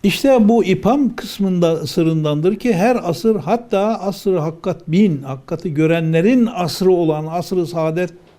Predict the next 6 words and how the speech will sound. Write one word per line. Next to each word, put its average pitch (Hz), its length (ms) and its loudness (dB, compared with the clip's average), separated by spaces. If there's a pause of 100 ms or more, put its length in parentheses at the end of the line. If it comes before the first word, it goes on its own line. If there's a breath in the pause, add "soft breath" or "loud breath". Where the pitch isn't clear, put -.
dahi 151 540 0
daima 202 720 -2 (560 loud breath)
oradaki, 180 400 0
e, 160 340 -4
o 185 160 -2 (340)
dönem 147 400 -2